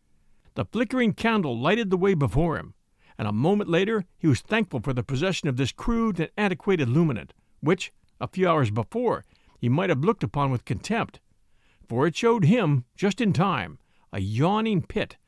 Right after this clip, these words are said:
apparently terminating the tunnel he was traversing. Before him was a circular shaft. He held the candle above it and peered downward.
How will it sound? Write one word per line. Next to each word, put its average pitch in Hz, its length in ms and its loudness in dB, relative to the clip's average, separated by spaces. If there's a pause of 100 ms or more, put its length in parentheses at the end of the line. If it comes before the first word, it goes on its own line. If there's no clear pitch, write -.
(260)
apparently 226 520 0
terminating 131 640 0
the 120 100 -2
tunnel 180 320 -2
he 131 80 2
was 117 160 0
traversing. 127 600 -6 (1400)
Before 233 400 4
him 240 240 0
was 147 160 -2
a 123 80 0
circular 196 540 0
shaft. - 640 -4 (720)
He 127 100 2
held 185 200 4
the 190 60 -4
candle 233 440 0
above 156 280 0
it - 160 -12 (200)
and 123 200 -4
peered 208 460 2
downward. 151 480 -2